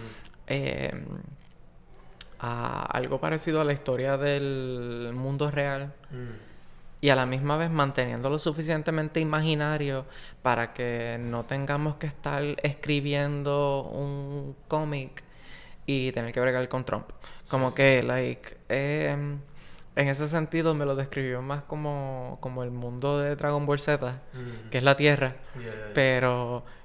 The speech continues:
Speaker 1: ¿qué pueblo de Dragon Ball Z?
Speaker 2: Sí, sí, sí.
Speaker 1: ¿Sabes? No hay un Nueva York.
Speaker 2: Exacto.
Speaker 1: No hay, eh, que eso me interesa mucho más, eh, en el sentido de que como que uno puede, eh, separarse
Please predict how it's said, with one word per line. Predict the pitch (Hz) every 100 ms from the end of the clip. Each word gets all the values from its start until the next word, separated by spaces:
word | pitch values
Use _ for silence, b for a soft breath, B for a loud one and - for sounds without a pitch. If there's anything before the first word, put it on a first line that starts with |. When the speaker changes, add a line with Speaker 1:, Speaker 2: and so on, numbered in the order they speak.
| -
Speaker 1:
¿qué | 139
pueblo | 143 139 139 135
de | 135 135
Dragon | 135 135
Ball | 139
Z? | 139 135 135
Speaker 2:
Sí, | 127
sí, | 113 110
sí. | 107
Speaker 1:
¿Sabes? | 131 131
No | 131
hay | 143
un | 147
Nueva | 139 131
York. | 131 123 - 123
Speaker 2:
Exacto. | 117 113 110
Speaker 1:
No | 147
hay, | 135 123 -
eh, | 127 131 127 120 117 - - - - - - - - - - - -
que | 127
eso | 135 160
me | 143
interesa | 131 120 139
mucho | 139 139 147
más, | 123 120 117 117 135 -
eh, | 117 113 113 -
en |
el | 123 127
sentido | 120 - 123 127
de | 127
que | 123
como | - 120 120
que |
uno | 123 123
puede, | 120 123 120 123 120 110 - - B B B B B B B B B - - - - - - -
eh, | 139 156 156 - 170
separarse | - 131 120 71 - - -